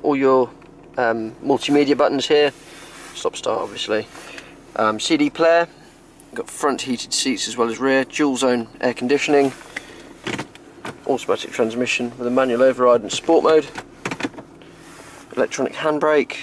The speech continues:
off-road settings, adjustable ride height suspension, hill descent control and high and low range settings for the gearbox. In here you've got a fridge,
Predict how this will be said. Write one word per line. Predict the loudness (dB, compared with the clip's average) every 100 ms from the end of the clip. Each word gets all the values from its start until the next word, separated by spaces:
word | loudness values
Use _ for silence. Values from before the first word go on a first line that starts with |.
| -16 -20 -20 -18 -10
off-road | -6 0 0 -2
settings, | -6 -4 -4 -4 -8
adjustable | -4 -4 -4 -2
ride | 2 2 2
height | -2 -2
suspension, | -6 -2 -2 0 0 -2 -2 -10 -20 -20 -4
hill | 0 0
descent | 0 -2 -4
control | -8 0 2 2 0
and | -6
high | -2 0
and | 2
low | 2
range | 2 0 -2
settings | -6 -4 -8
for | -10 -8 -2 -2
the | -2
gearbox. | 0 2 0 -2 -8 -8 -8 -8 -12 -14 -16 -16 -14 -14 -8 -2
In | 2
here | 2 2
you've | 0
got | -2
a |
fridge, | 0 2 2 0